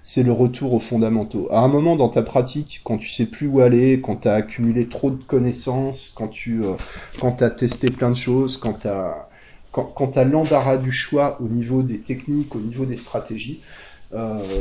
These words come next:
je pense que la réponse la plus pertinente, c'est de revenir sur les bases, en fait, quoi. Les bases, on peut toujours les consolider, on peut toujours les améliorer. Euh, des techniques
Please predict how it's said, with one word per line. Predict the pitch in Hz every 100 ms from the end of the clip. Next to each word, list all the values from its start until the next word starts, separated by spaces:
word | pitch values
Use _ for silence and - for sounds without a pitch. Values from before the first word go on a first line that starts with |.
| - -
je | 131 113 131
pense | 139 147 -
que | - 123
la | 110
réponse | 104 120 - 127 131 - -
la | 101
plus | - -
pertinente, | 110 127 - - 110 123 127
c'est | -
de | 101
revenir | 101 104 101 110 104
sur | - 101
les | 95
bases, | 87 98 92 82
en |
fait, | - 101 - -
quoi. | - - - -
Les | 127 127
bases, | 143 143
on | 120
peut | - 110
toujours | - 127
les | 123
consolider, | 117 110 - 113 104 110 117
on | 107
peut | - 104
toujours | 98 - 123 123
les | 113
améliorer. | 113 113 110 101 120 175 - - - - - 104
Euh, | 107 104
des | 113 117
techniques | 131 131 143 127